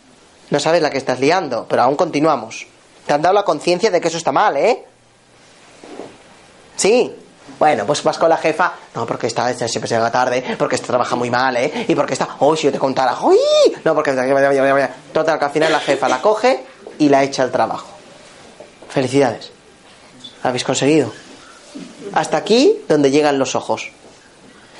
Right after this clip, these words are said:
Pero por encima de nuestro mecanismo, el universo funciona distinta. Y el karma está desde allí mirando desde los cielos. "Vale, coño, que la ha botado del trabajo y se ha quedado tan ancha.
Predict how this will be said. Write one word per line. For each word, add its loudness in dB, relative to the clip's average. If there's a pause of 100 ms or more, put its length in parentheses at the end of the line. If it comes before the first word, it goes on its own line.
(180)
Pero 2
por 2
encima 2
de 2
nuestro 0
mecanismo, 2
el 0
universo 0
funciona 0
distinta. -2 (580)
Y 4
el 2
karma 2
está -2
desde 2
allí 2
mirando 2
desde 2
los -2
cielos. 2 (960)
"Vale, 2 (480)
coño, 0
que 4
la 4
ha 6
botado 2
del 0
trabajo 2
y 2
se 2
ha 2
quedado 6
tan 2
ancha. 0